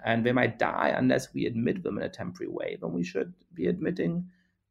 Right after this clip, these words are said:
uh, refugees as well. I think you can win those arguments with good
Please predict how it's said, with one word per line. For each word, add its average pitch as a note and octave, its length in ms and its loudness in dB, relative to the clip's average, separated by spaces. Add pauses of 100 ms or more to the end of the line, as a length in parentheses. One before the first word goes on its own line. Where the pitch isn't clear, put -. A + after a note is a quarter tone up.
uh, - 160 0
refugees D3+ 720 4
as C#3 120 0
well. E3+ 460 2
I B2+ 100 2
think F3+ 180 2
you F3+ 60 4
can C#3+ 280 2
win A3+ 320 10
those C3+ 240 6
arguments - 560 -2
with - 200 -12
good - 220 6